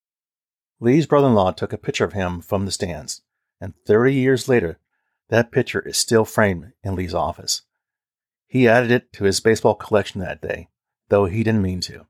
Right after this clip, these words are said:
Lee possesses an innate appetite for collecting and has immersed himself in the study of history. His collections span art, wine, and even an entire book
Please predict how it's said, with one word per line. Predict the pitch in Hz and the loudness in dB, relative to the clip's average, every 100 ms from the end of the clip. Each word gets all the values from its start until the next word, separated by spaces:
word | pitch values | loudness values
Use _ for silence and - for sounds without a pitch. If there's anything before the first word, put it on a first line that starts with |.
| _ _ _ _ _ _ _ - | _ _ _ _ _ _ _ -2
Lee | 127 185 | 2 2
possesses | 143 - 117 120 - | 2 2 2 0 -2
an | - | -6
innate | 92 92 113 131 - _ - | -8 0 2 2 -2 _ -10
appetite | 101 98 - 90 - | -8 -8 -8 -10 -10
for | - 95 | -8 -8
collecting | - 90 85 - 80 _ _ _ | -4 -4 -6 -12 -20 _ _ _
and | 107 107 95 | -4 -4 -4
has | - 101 95 | -4 -4 -4
immersed | 98 98 131 - | -4 -2 -2 0
himself | 123 - 95 90 | 0 0 0 -2
in | - | -4
the | 101 | -6
study | - 113 104 | -2 0 0
of | 101 | -4
history. | 120 - - - _ _ _ _ | -6 -10 -12 -18 _ _ _ _
His | 170 - | -4 -2
collections | 117 117 123 - 139 117 | 0 2 2 2 0 2
span | - 113 85 - | 0 -2 -4 -2
art, | 101 104 113 _ _ _ _ | 2 2 0 _ _ _ _
wine, | - 98 98 104 110 - _ _ _ | -2 0 2 0 -6 -12 _ _ _
and | - 113 | -14 -4
even | 170 202 - | 0 0 2
an | 113 | 0
entire | 104 - 139 190 | 0 -2 -2 0
book | 139 - 107 135 - | -2 -4 -2 -2 -2